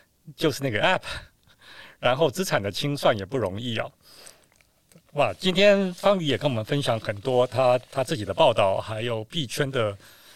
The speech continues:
奇人异事，还有发大财的，或者是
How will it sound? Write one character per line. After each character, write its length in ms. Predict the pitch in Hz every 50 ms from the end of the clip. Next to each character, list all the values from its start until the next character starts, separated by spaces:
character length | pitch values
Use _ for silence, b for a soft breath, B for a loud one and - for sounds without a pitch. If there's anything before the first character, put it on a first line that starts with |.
| B B B
奇 240 | - - - 196 190
人 180 | 165 151 143
异 140 | 180 175 135
事， 340 | 117 - - - 156 131 113
还 280 | 101 - - 120 117 117
有 380 | 120 120 117 113 107 104 101 - - _ _ _ _ _ _ _ _ _ _ _ _ _ _ _ _ _ - - -
发 160 | 170 151 147
大 120 | 151 127
财 200 | 120 - - 101
的， 200 | 92 98 92 85 B B B B B B B B B _ _
或 140 | - 151 139
者 100 | 113 113
是 340 | 104 117 135 131 120 110